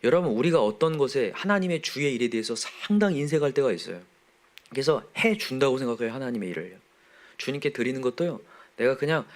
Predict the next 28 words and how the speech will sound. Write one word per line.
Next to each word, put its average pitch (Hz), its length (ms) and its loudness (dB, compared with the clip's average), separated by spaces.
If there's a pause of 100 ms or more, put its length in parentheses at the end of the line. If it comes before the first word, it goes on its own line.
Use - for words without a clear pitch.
(200)
"하나님, 185 540 0
뭐, 120 180 -2
가난하신 156 560 0
분 143 100 -4
같이 135 320 -2 (100)
뭘 143 320 0 (120)
그냥 151 220 -6
드린다." 175 340 4
이렇게 117 180 0
생각해요. 110 360 -8 (600)
아닙니다. 104 560 0 (120)
우리는 160 400 0
해야 240 360 2
할 202 300 0
일을 151 180 0
한 233 240 0
것뿐이에요. 107 480 -2 (760)
하나님이 208 540 4
주신 160 260 -2
달란트대로 151 840 2 (160)
사용한 208 640 0
것뿐이거든요. 156 680 -2 (680)
근데 120 160 0
나도 156 220 4
모르는 165 440 4
사이에 156 300 0
교만이 151 380 2
올라와서 127 680 2